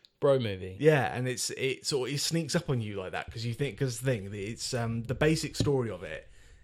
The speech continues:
Speaker 2: is that it's about two brothers played by Chris Pratt and, um,
Speaker 1: Tom
Speaker 2: Tom
Speaker 1: Holland.
Speaker 2: Holland, and they live in a world where it's like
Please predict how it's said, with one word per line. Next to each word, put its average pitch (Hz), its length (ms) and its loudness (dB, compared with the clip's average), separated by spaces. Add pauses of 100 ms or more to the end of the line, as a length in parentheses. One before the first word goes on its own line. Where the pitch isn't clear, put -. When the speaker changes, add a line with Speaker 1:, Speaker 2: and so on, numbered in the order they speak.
(120)
Speaker 2:
is 107 220 -8
that 101 220 -4
it's 92 200 -6
about 107 280 -6
two 151 200 0
brothers 101 500 -6
played 107 240 -6
by 101 80 -6
Chris 117 240 -6
Pratt 101 420 -8
and, 98 420 -10 (120)
um, 95 460 -10 (200)
Speaker 1:
Tom 110 140 0
Speaker 2:
Tom 95 80 -2
Speaker 1:
Holland. 95 120 2
Speaker 2:
Holland, 113 340 2 (340)
and 110 140 -2
they 107 60 0
live 123 160 2
in 117 80 0
a 107 40 0
world 104 300 -2
where 104 240 -2
it's 98 240 -4
like 104 240 -4